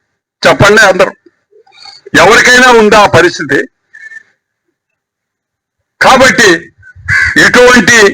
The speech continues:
దుర్మార్గపు ఆలోచనలతో వైఎస్ఆర్ కాంగ్రెస్ పార్టీ కార్యకర్తల్ని,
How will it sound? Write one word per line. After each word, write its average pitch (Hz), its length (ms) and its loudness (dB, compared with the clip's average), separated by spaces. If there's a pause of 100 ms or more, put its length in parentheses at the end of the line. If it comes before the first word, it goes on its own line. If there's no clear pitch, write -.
(720)
దుర్మార్గపు 202 680 2 (120)
ఆలోచనలతో 196 720 2 (1500)
వైఎస్ఆర్ 254 540 0
కాంగ్రెస్ 247 460 2
పార్టీ 233 300 0 (120)
కార్యకర్తల్ని, 226 680 0